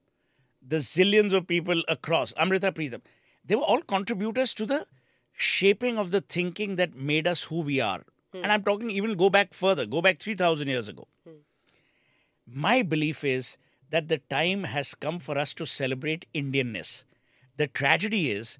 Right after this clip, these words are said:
Speaker 1: the left believes that Indianness is nationalistic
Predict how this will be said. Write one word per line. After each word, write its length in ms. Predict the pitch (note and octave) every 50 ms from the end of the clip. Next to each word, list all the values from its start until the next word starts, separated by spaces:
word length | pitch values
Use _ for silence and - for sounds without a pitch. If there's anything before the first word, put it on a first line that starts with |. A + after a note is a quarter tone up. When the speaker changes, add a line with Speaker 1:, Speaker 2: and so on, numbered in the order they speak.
| _ _ _ _ _ -
Speaker 1:
the 100 | A#2 D3 D3
left 440 | C3+ C3+ E3+ G#3 - - - B2 A#2+
believes 520 | C#3 D3+ D#3+ F3 E3 C#3 B2 A#2+ - - _ _ _ _ _ _ _
that 160 | D#3 E3 D#3+ - _
Indianness 760 | D#3 D#3+ E3 E3 D#3+ F#3 F#3+ F#3 F3 E3+ F#3 F#3+ - - - - _ _ _ _
is 220 | D#3+ D#3+ - B2+
nationalistic 960 | B2+ C3+ C3 C3 C3+ - - - D#3+ C#3+ C3+ C#3 - - - A#2+ F#2 - _